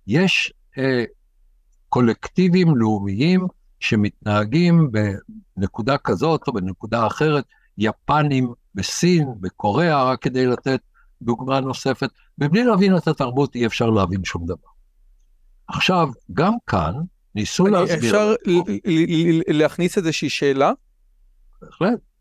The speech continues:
Speaker 2: אחד הדברים שאתה אמרת זה שקשה היה למצוא נשיא שמדיניות החוץ שלו הייתה יותר גרועה משל אובמה, ודיברנו על זה בערוץ בכמה וכמה שיחות, אתה זוכר?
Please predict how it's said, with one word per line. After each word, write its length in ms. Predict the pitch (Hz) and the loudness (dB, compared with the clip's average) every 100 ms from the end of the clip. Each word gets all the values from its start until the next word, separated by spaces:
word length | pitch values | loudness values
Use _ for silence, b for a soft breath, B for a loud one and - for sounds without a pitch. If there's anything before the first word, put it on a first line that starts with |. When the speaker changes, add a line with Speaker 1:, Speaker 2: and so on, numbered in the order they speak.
| _ _ _ _ - | _ _ _ _ -4
Speaker 2:
אחד 400 | 165 - - 214 | -2 -2 -2 -2
הדברים 440 | 254 196 170 196 | 0 0 0 0
שאתה 400 | 185 139 120 160 | 0 -2 0 0
אמרת 360 | 147 143 170 - 127 | 2 2 0 0 0
זה 160 | 123 127 | 0 -4
שקשה 560 | - 123 127 - 220 | -4 -6 -4 -2 2
היה 200 | 214 165 | 2 2
למצוא 440 | 175 143 127 - 170 | 2 0 -2 0 0
נשיא 540 | 143 - 196 175 147 - | 0 -2 0 0 0 -6
שמדיניות 680 | - 143 147 135 143 202 185 | -4 -2 -2 -2 0 0 0
החוץ 280 | - 190 | -2 -2
שלו 180 | - 139 | 0 0
הייתה 160 | 131 165 | 0 0
יותר 280 | 151 156 147 | 0 0 -2
גרועה 240 | 139 135 | 0 0
משל 300 | 139 - 127 | 0 0 -2
אובמה, 380 | 123 139 175 202 | 0 0 0 0
ודיברנו 480 | 143 131 156 180 160 | 0 0 2 2 0
על 60 | 127 | 0
זה 160 | 147 | -2
בערוץ 560 | 135 123 120 160 226 - | 0 0 0 0 0 0
בכמה 340 | 139 156 156 131 | -2 0 0 -2
וכמה 300 | - 127 123 | -2 -2 -2
שיחות, 440 | - - 120 - | -8 -10 -8 -6
אתה 160 | - 143 | -4 -2
זוכר? 300 | 156 151 | 0 0